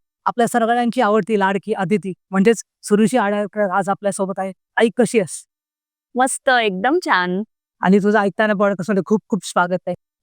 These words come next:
Speaker 2: Thank you, thank you so much.
Speaker 1: ताई, अ, मला सांग, तुझे आता सध्या नाटक वगैरे चालू आहेस, मालिकांपासून पूर्णपणे विराम घेतलास का?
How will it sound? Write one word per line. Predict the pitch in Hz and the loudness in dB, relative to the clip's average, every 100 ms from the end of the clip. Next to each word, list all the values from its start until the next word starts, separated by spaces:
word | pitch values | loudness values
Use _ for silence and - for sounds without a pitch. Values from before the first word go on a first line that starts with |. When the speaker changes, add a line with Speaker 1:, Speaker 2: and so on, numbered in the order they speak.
| 247 | -2
Speaker 2:
Thank | 254 277 311 | -2 0 0
you, | 339 339 | 0 2
thank | 247 254 302 | 0 0 -4
you | 320 - | -4 0
so | 269 269 | 0 0
much. | 196 190 - - _ _ _ _ _ _ _ | -4 -8 -18 -20 _ _ _ _ _ _ _
Speaker 1:
ताई, | 202 202 - | 0 0 -2
अ, | 208 202 196 - _ _ _ 180 | 2 2 2 -2 _ _ _ -2
मला | 190 214 | 2 2
सांग, | 208 202 - | 2 -2 -2
तुझे | 196 190 | 0 0
आता | 190 | -2
सध्या | 180 185 196 | -2 0 0
नाटक | 190 180 196 175 | 0 0 0 -2
वगैरे | 180 180 175 | 0 0 -2
चालू | 180 170 | -2 -2
आहेस, | 165 - - _ _ _ _ _ - | -4 -8 -18 _ _ _ _ _ 0
मालिकांपासून | 190 220 240 240 262 | 2 2 0 0 0
पूर्णपणे | 233 233 226 226 220 | 2 2 2 2 2
विराम | 214 208 208 | 2 0 0
घेतलास | 180 185 170 | -4 -6 -8
का? | 180 | -10